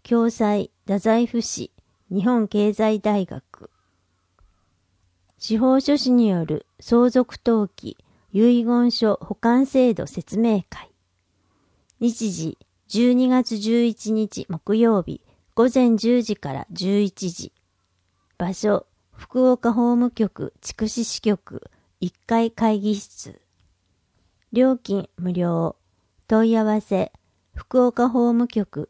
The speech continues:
筑紫支局。電話、九二二二八八一。年末のゴミの自己搬入は計画的にお願いします。年末の処理施設は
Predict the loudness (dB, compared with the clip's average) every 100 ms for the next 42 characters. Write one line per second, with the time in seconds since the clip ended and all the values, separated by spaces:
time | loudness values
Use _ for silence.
0 | -14 -8 -6 -4 -4 -6 -6 -8 -8 -14
1 | -20 -20 _ _ _ _ _ _ -2 0
2 | 0 0 -2 -4 -6 -14 -4 0 2 2
3 | 2 0 0 -2 -2 -4 -10 _ _ -4
4 | 0 0 0 -4 -4 -8 -8 -10 -6 -6
5 | -6 -10 -14 -16 _ _ -20 -20 _ -20
6 | _ _ _ _ _ _ _ 0 2 2
7 | 0 0 -2 0 0 2 2 2 0 -2
8 | -4 0 2 2 2 2 0 -2 -6 -10
9 | _ -4 -2 0 -4 -4 -6 -2 -2 0
10 | 0 -2 -2 -2 -4 -6 -8 -8 -12 -20
11 | _ _ _ _ _ _ _ _ _ -2
12 | 2 4 2 0 0 0 -2 -2 -2 -2
13 | -6 0 0 0 -4 -8